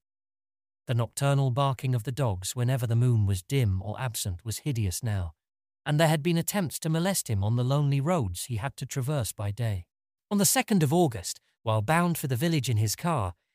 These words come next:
he had found a tree trunk laid in his path at a point where the highway ran through a deep patch of woods,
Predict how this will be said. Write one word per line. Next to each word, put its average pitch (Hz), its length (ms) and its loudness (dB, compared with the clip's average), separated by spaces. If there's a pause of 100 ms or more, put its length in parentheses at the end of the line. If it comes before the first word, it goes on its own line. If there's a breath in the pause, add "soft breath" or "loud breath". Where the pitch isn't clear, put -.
(120)
he 180 100 0
had 165 100 2
found 190 240 2
a 175 60 0
tree 233 320 -2
trunk 107 400 -2
laid 151 260 -2
in 156 80 0
his 135 200 0
path 156 440 -2
at 139 100 -8
a 180 60 -2
point 165 400 -2
where 156 140 -2
the 160 80 -4
highway 135 480 0
ran 151 340 -2
through 135 220 -4
a 135 80 -2
deep 165 400 -6
patch - 280 -10
of 131 140 -8
woods, 139 420 -4